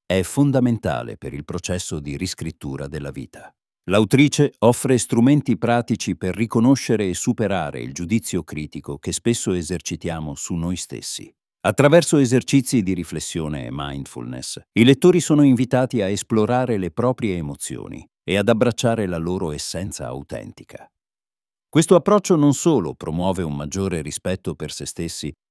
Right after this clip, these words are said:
ma crea anche le basi per relazioni più genuine e soddisfacenti con gli altri. Secondo, il potere delle narrazioni personali.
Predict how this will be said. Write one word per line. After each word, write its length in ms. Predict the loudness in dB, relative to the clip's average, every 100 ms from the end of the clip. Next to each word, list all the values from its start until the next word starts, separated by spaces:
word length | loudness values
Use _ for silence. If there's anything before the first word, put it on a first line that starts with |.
| -2
ma 140 | 0
crea 280 | 4 4 6
anche 300 | 4 2 2
le 140 | 2
basi 440 | 2 0 -2 -4 -6
per 220 | -4 -4
relazioni 640 | -2 -4 -4 -2 0 0
più 180 | -2 -6
genuine 680 | -4 -6 -6 -8 -10 -12 -14
e 120 | -10 -8
soddisfacenti 920 | -6 -6 -6 -6 -8 -8 -10 -12 -12
con 160 | -10
gli 140 | -8 -8
altri. 420 | -12 -18 -20 -20 _ _ _ -8
Secondo, 720 | 2 2 6 6 6 4 0 _ _ _ 4
il 180 | 6 6
potere 540 | 2 4 6 4 4
delle 240 | 2 2 2
narrazioni 800 | 2 0 -2 -6 -4 -2 -2 -2
personali. 760 | -4 -4 -4 -6 -6 -12 -16